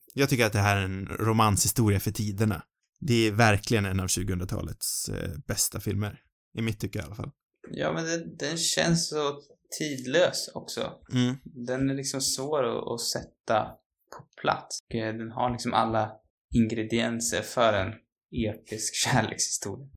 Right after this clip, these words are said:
Speaker 2: Jag, jag, jag håller verkligen med. Jag tycker den, eh, verkligen är en av de bästa.
Speaker 1: Ja, jag förstår att det kanske är lite svårt för dig att sätta ett sånt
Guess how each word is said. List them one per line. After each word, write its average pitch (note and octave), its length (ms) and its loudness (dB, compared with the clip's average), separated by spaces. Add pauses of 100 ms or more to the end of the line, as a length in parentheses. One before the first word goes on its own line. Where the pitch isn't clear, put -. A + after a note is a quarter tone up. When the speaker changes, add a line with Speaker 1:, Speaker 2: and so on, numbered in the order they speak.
Speaker 2:
Jag, A#2 300 -4
jag, A2+ 300 -2
jag A#2+ 400 0
håller A#2 220 -2
verkligen G#2+ 340 -4
med. A2 200 -2
Jag - 140 -8
tycker G#2+ 180 -8
den, G#2+ 120 -6 (460)
eh, G#2+ 540 -10
verkligen G#2+ 360 -6
är A2+ 180 -2 (140)
en A2+ 80 -12
av G#2+ 80 -10
de G#2+ 140 -10 (360)
bästa. - 320 -6 (420)
Speaker 1:
Ja, A2 340 -4
jag B2+ 180 2
förstår C3 220 4
att A#2 80 2
det A#2+ 60 0
kanske G#2+ 200 0
är - 20 -2
lite G#2+ 200 0
svårt G#2 240 2
för G#2+ 80 -2
dig G2 220 2
att F#2+ 180 0 (400)
sätta G#2 280 0
ett G2 120 -2
sånt F#2+ 400 -2